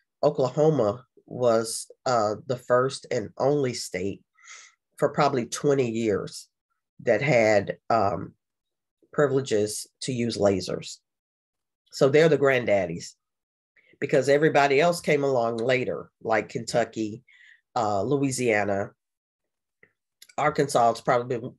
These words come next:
been within the last three to four years. Mississippi just got their law,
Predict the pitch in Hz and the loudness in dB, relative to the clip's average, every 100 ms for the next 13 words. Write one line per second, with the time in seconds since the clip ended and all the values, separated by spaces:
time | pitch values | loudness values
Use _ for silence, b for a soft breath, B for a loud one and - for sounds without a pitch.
0 | 120 131 120 117 107 104 101 101 - - | -2 0 0 0 -2 -2 0 -2 -4 -14
1 | - 131 120 113 123 120 110 101 98 - | -8 -6 -6 -4 -4 -2 -2 -2 -4 -10
2 | B B B 139 160 156 165 175 135 127 | B B B 0 0 0 -2 -4 -4 -8
3 | 113 143 139 - 120 123 - 110 110 98 | 0 0 0 -2 -4 -2 -4 -2 -2 -4
4 | 82 156 | -6 -14